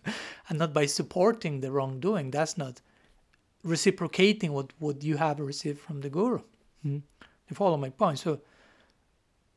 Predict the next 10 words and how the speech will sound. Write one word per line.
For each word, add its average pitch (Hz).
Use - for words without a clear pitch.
that, 190
that's 175
the, 151
the 156
ideal 165
way 139
of -
supporting 180
that 127
person. 135